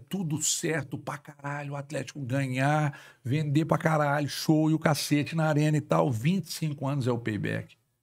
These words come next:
Ah, você tá de brincadeira, não vou botar dinheiro nessa porra, não. Então os caras acham que quem tá lá, os meninos, Renato, o, o, o Ricardo Guimarães e o, e o Renato Salvador, e mais os outros empresários aí que,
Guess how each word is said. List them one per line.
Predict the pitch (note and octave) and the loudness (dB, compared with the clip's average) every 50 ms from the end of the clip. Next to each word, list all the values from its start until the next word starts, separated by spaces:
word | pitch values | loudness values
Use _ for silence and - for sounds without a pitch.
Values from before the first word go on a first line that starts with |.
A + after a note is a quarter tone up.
| _ _ _ - | _ _ _ 0
Ah, | E3 D#3+ G3+ | 2 2 2
você | F3+ - - | 2 -2 -2
tá | - D#3 | -2 -2
de | E3 | -2
brincadeira, | E3+ F#3+ G3 G3 - - F3+ B2+ B2 A#2+ | -2 -4 -4 -4 -4 -4 -2 -2 -2 -2
não | A2 G#2+ | -2 -4
vou | B2+ C#3+ | -6 -6
botar | - - | -8 -8
dinheiro | E3 F3 - | -6 -4 -4
nessa | F#3+ - - - | -4 -4 -4 -4
porra, | - - - E3 D#3+ | -4 -4 -4 -4 -4
não. | G#3 D#3+ D#3 E3 - _ _ _ - - - - - - | -6 -6 -8 -8 -10 _ _ _ -20 -20 -20 -20 -20 -8
Então | _ - B3 | _ 0 0
os | A3+ - | 2 2
caras | - A#3+ A3+ E3 A#2 | 2 2 2 2 4
acham | C3+ E3+ F#3+ E3+ - - A#2+ | 4 2 2 2 0 0 -2
que | A2+ - C#3+ | -2 -2 -4
quem | - - G3 A3 A3+ | -2 0 2 2 4
tá | - - B2+ | 4 4 4
lá, | B2 C#3 E3 D#3+ A#2+ - - _ _ _ _ _ _ _ | 4 4 2 2 0 -4 -10 _ _ _ _ _ _ _
os | - C3 G#2+ | -4 -2 0
meninos, | B2 C3+ B2 B2 C#3 D#3 D3 B2 A2 | 2 2 2 4 4 4 4 4 2
Renato, | G#2+ B2 B2+ B2+ - A#2+ | 2 2 2 2 2 2
o, | A#2 A#2 A#2 | 2 2 2
o, | - A#2+ A#2 A#2 A#2+ A#2 | 2 2 2 2 2 2
o | A2 | 2
Ricardo | G2+ A2 A2 - C#3+ C#3 B2 | 2 2 2 2 2 2 2
Guimarães | A#2+ A#2+ A2+ A2 A#2 B2 A#2 | 0 0 2 2 2 2 2
e | G2+ | 2
o, | A2+ G#2+ G#2+ | 0 0 0
e | - A#2+ | 0 0
o | A2+ F#2+ | 0 2
Renato | G2 G2 G2+ G#2 G2+ - | 2 2 0 0 0 0
Salvador, | A2 G2+ F#2+ - - C3 D3+ D3 A#2 - _ _ _ _ _ _ _ _ _ - | 0 0 0 0 0 0 0 0 -2 -6 _ _ _ _ _ _ _ _ _ 0
e | D#3 B2+ | 2 2
mais | A2+ A2 A#2 A#2+ G#2 G2 | 4 4 2 2 0 0
os | F#2 F2+ | 0 2
outros | A2 B2 A#2 G2+ G2+ F2+ | 0 0 2 0 0 0
empresários | G#2+ G2+ - G#2 G2 G2 E2+ G#2 G#2+ A2 G#2+ G2 E2+ | 0 0 0 0 0 2 2 2 2 2 2 2 2
aí | F#2 F#2+ G#2+ | 2 0 0
que, | - - - G2+ | 0 0 -2 -2